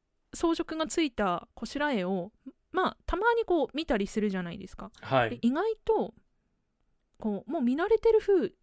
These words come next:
Speaker 1: があるかなって思ったんですけど、
Speaker 2: うん。
Speaker 1: 改めて考えるとこれ平安時代のものなんですよね。
Speaker 2: 剣、飾りたちではなくて飾り剣ですからね。
Speaker 1: うん。
Speaker 2: うん。
Speaker 1: なので、そう考えたら、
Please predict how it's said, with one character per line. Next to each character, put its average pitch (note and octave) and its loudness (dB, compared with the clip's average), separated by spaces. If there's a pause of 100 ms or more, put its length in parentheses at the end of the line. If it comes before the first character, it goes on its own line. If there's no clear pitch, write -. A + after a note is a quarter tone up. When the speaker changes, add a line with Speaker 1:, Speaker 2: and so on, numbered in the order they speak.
(200)
Speaker 1:
が G#3+ -2
あ C#4 0
る D4 -2
か G#3+ -4
な A3+ 2
っ A3+ -4
て - -10
思 G3+ -2
っ A3+ -6
た - -8
ん F#3+ -6
で F3+ -10
す - -18
け F#3 -14
ど、 F3+ -8 (240)
Speaker 2:
う A#2+ -10
ん。 A2+ -8
Speaker 1:
改 A3+ -6 (160)
め F#4+ -4
て A3+ -4
考 G#3 -2
え G#3+ 2
る G3 -2
と - -10
こ F#3+ -10
れ A#3 -6
平 A3+ 0
安 D4+ -4
時 F4 0
代 F#4 2
の G3+ 2
も F#3+ 0
の G#3 0
な F#3+ -2
ん F3 -10
で E3+ -12
す - -18
よ F3+ -14
ね。 F3+ -16 (260)
Speaker 2:
剣、 C3+ 2 (100)
飾 E3+ 8
り G3 2
た - 4
ち C#3+ -4
で B2 0
は G#2 -4
な G2+ -10
く - -20
て - -12
飾 D#3 2
り E3 -2
剣 D#3+ 0
で A#2 -18
す - -18
か - -20
ら G#2+ -20
ね。 A2 -14 (720)
Speaker 1:
う A3+ 4
ん。 A3+ 6
Speaker 2:
う G#3+ 6
ん。 A2+ -4 (760)
Speaker 1:
な B3+ 0
の A#3+ -2
で、 F#3 -6 (600)
そ E4 0
う - 0
考 F#4 -4
え E4 -2
た G3 -6
ら、 F#3+ -4